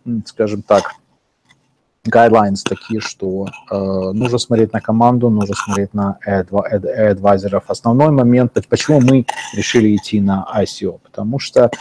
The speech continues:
мы два года уже в бизнесе, у нас четыре продукта уже выпущены, у нас есть ю-, юзера. То есть мы, в общем-то, не всплыли ниоткуда, мы достаточно были, э,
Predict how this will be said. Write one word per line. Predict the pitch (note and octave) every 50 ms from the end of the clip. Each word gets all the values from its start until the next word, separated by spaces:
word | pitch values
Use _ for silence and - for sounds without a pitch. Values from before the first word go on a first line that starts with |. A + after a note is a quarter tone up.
| - - - - -
мы | A#2 C3 C3
два | B2 B2 A2+
года | G#2 A#2 A#2+ A2 A2+
уже | A2 G2+ - - G#2+
в | G#2 G2 F#2 A2+ G2+
бизнесе, | F#2+ G2 F#2 - - G2 - - -
у | F#2+
нас | G2+ A2 A#2 A#2 - -
четыре | - - - A2 - C3 B2+ B2 A#2+
продукта | - - - G2 G2 A2 G#2 _ - G#2
уже | G2 G2 F#2+ G2 G2+ G#2 G2+ G2+ G2
выпущены, | G2+ G2+ F#2+ F#2+ A2+ A2 - - - - - - - F#2 F2 F2+
у | F2+
нас | F#2+ G#2+ A#2+ A#2 - -
есть | A#2 A2+ G#2+ - - - -
ю-, | G#2 G#2+ A2 A2 A2 G#2+ G#2 -
юзера. | A2 G2+ F#2+ G#2 G2 F2+ E2 C#2+ -
То | -
есть | D#2+ - - -
мы, | G#2+ A#2 C3+ C#3+ C3 A#2+
в | - G#2+ G2 A2
общем-то, | A2+ G#2+ - - A2 G#2 - G#2
не | G2 G#2 G#2+ G#2
всплыли | G2 - - - G#2+ G#2+ A2 G#2+ G2+ G2+
ниоткуда, | G2 F#2+ G2 G2 - - G2+ - - - - C#3 C3+ C3 A#2+
мы | G#2 G2 G2 F#2+
достаточно | F#2 - - - - G#2 F#2+ - - - F#2+
были, | F#2 G2+ F#2+ F#2+ F#2+
э, | F2+ E2+ - F#2 G2